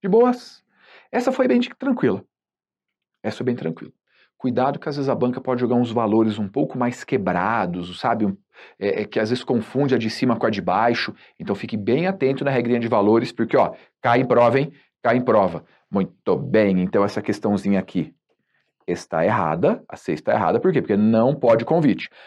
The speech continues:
Aqui poderia a tomada ou mesmo a concorrência. Sete. Configure hipótese de dispensa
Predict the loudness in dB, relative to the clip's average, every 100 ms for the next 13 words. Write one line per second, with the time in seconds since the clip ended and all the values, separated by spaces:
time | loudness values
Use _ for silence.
0 | -10 -8 -4 -2 2 2 2 0 2 2
1 | 2 2 2 0 -2 -2 -2 -2 -2 -8
2 | -20 _ _ _ _ _ _ 0 2 2
3 | -6 -16 -18 _ _ _ _ _ _ _
4 | _ _ _ _ _ _ _ _ _ _
5 | _ _ _ _ _ -4 0 0 2 2
6 | 4 4 4 4 2 -2 0 2 2 2
7 | -6 -2 0 0 -2 -8 -2 0 2 0
8 | -2 -2 0 0